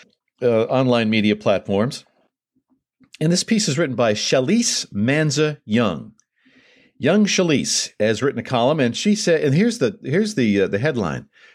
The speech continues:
"Brett Favre's bleating about politics and sports is rank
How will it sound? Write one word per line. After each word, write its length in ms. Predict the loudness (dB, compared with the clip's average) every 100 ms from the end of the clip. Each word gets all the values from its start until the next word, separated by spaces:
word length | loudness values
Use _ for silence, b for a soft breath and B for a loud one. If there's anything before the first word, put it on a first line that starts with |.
| b
"Brett 260 | -2 -2 -2
Favre's 640 | -4 0 2 0 -2 -6
bleating 840 | -10 -2 2 2 2 -2 -4 -6 -8 b -4
about 280 | -2 -2
politics 540 | -2 0 0 0 -2 -2
and 100 | -6
sports 460 | -4 0 0 0
is 180 | -2 -4
rank 460 | -2 0 0 -4